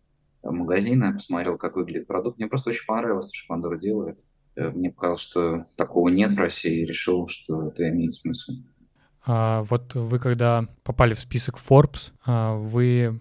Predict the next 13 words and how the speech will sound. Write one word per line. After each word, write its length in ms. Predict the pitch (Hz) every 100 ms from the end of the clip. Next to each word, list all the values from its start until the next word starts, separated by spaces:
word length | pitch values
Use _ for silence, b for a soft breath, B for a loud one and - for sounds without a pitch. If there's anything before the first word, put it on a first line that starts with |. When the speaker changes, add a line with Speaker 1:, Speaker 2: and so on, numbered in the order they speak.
| -
Speaker 2:
посчитали, 440 | 131 - - 156 131
что, 520 | - 123 113 110 107 _ 160
ну, 180 | 143 131
я 240 | 104 120
как 160 | 120 117
бы 160 | 110 107
немного 500 | 151 120 123 127 127
лучше, 460 | 117 127 139 - 123
чем 400 | - 117 110 104 -
кто-то 340 | - 120 123
другой? 520 | 110 113 113 110 101 _
И 140 | 127 117
вообще, 680 | 120 - 139 135 127 117